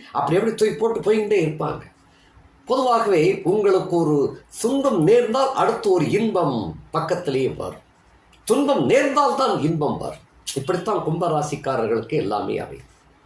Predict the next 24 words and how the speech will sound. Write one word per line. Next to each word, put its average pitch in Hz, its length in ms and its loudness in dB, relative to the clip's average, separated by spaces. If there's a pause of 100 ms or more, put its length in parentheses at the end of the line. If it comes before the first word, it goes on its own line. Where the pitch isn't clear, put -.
(400)
இப்ப 269 220 -2
நம்ம 226 300 2
பார்க்க 240 360 -2
போறது 202 320 0
என்னன்னு 180 280 2
சொன்னா, 156 300 0 (120)
கடக 254 260 2
சூரிய 214 380 2
பெயர்ச்சி 180 440 0
அப்படிங்கிறது 147 420 0
வந்து 226 200 -2 (160)
ஆடி 277 540 2
மாதம் 190 480 0
அப்படிங்கிறது 135 520 -2
தான் 127 200 -2
அது - 120 -10
குறிக்கும். - 320 -10 (1400)
இந்த - 120 -6
ஆடி 240 340 2
மாதம் 196 460 0
என்பது 170 380 2
வந்து 165 420 0
தேவர்களுக்கு 170 760 2
வந்து 151 600 0